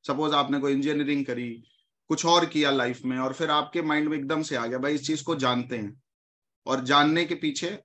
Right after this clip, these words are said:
फिर पता चला सब कुछ छोड़ के फिर आपने एस्ट्रोलॉजी को पकड़ लिया।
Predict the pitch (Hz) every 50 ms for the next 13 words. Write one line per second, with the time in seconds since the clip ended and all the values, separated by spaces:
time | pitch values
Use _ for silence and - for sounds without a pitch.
0 | _ - 156 147 135 147 131 151 151 151 156 151 151 151 - 160 - - - 208
1 | 185 - - 156 151 147 151 156 - 147 135 123 120 - 143 139 135 - - 123
2 | 120 113 117 117 107 117 110 - - - - 127 131 139 139 _